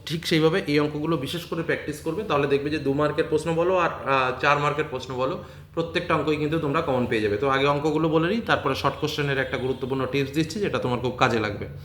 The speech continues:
চুয়াত্তর পৃষ্ঠায় নয়, দশ, এগারো, আহ,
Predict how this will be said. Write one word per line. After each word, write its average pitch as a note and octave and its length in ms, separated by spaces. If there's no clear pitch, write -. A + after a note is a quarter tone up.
চুয়াত্তর G3+ 380
পৃষ্ঠায় A3+ 300
নয়, F3+ 300
দশ, F3+ 220
এগারো, D3+ 340
আহ, B2+ 880